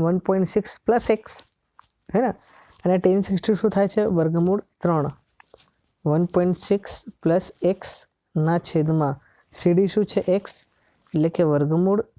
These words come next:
ત્રણ એક્સ બરાબર એક પોઇન્ટ છ વત્તા એક્સ. એક્સ ત્યાં જશે એટલે વર્ગમૂળ ત્રણ વત્તા એક્સ માઇનસ એક્સ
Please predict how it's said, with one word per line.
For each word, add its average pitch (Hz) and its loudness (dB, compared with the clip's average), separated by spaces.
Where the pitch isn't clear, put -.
ત્રણ 180 0
એક્સ 233 -4
બરાબર 156 0
એક 156 -2
પોઇન્ટ 160 0
છ 180 0
વત્તા 143 -2
એક્સ. - -6
એક્સ 202 0
ત્યાં 208 2
જશે 190 0
એટલે 180 2
વર્ગમૂળ 180 0
ત્રણ 202 0
વત્તા 151 0
એક્સ 202 0
માઇનસ 151 0
એક્સ 196 -2